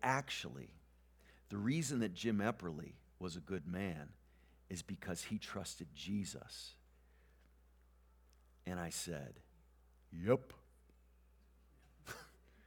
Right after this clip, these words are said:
I don't know what was going through my head, but it's just amazing. Y-, you have these doors fly open, and so often we don't walk through 'em. I mean, God opens up these massive doors to,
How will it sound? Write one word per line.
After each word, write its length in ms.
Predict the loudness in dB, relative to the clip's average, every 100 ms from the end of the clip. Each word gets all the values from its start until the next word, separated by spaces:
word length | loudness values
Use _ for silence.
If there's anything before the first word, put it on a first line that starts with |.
| -20 -20 -20 -20 -20 -20 -20 -20 -20 -2
I 140 | 4 6
don't 180 | 8 10
know 100 | 10
what 380 | 10 10 10
was 160 | 10 8
going 320 | 10 10 10
through 200 | 10 6
my 140 | 8 8
head, 220 | 8 10
but 140 | 8
it's 160 | 6 4
just 240 | 4 6
amazing. 320 | 6 10 8 6 -8 -12 -4
Y-, 120 | -2 8
you 160 | 12
have 240 | 12 12 8
these 220 | 4 6
doors 480 | 12 12 12 12 4
fly 800 | 0 0 4 8 10 12 12 12
open, 440 | 12 10 4 0 -4 -18 -20 -20 -20 -20 -20 -20 -20 -20 -20 -6
and 100 | 4
so 240 | 6 8 10
often 440 | 10 8 4 4
we 100 | 6
don't 120 | 4
walk 200 | 6 4
through 240 | 4 2 2
'em. 120 | 0 -12 -20 -20 -20 -20 -20 -8 -2
I 20 |
mean, 160 | 0
God 260 | 6 6 8 8
opens 420 | 8 8 4 4
up 140 | 2
these 220 | 0 0
massive 920 | -2 -4 -2 0 2 4 6 6 4 -2 -14 -12 -2
doors 400 | 4 8 10 8
to, 140 | 4